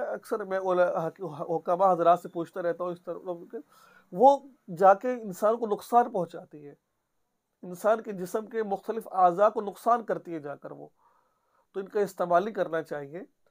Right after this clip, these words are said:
ठीक है ना। तो अगर कोई माहिर डॉक्टर तबीब आपसे कह दे कि भाई आप इसको इस्तेमाल कर लो, ये आपके लिए फ़ायदेमंद है, आपकी कमज़ोरी दूर हो जाएगी, ये हो जाएगा, तो आप उसको इस्तेमाल कर सकते हैं। लेकिन मैं फिर बता रहा हूँ, माहिर डॉक्टर कोई कहे, माहिर तबीब कोई कहे।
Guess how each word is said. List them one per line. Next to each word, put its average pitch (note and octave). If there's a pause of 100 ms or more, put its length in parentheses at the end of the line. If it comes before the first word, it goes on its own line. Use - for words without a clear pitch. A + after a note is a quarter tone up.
(200)
ठीक D3+
है E3+
ना। A3 (380)
तो G#3
अगर B3+
कोई G4 (160)
माहिर F#3+
डॉक्टर F#3 (100)
तबीब E3+
आपसे D#3
कह D3+
दे E3
कि G#3
भाई G3
आप F3+
इसको F3
इस्तेमाल E3
कर D#3
लो, F3+
ये E3+
आपके D#3+
लिए E3+
फ़ायदेमंद D#3
है, F#3 (380)
आपकी E3
कमज़ोरी F3
दूर F3
हो D#3
जाएगी, D#3 (340)
ये G3
हो F#3
जाएगा, E3+
तो A3
आप G3
उसको A3 (280)
इस्तेमाल F3+
कर F#3
सकते E3
हैं। F#3
लेकिन G#3+
मैं G3+
फिर B3
बता G#3
रहा A3
हूँ, F#3
माहिर G3+
डॉक्टर E3+
कोई D3+
कहे, D3 (420)
माहिर F#3+
तबीब F3
कोई D#3+
कहे। C3+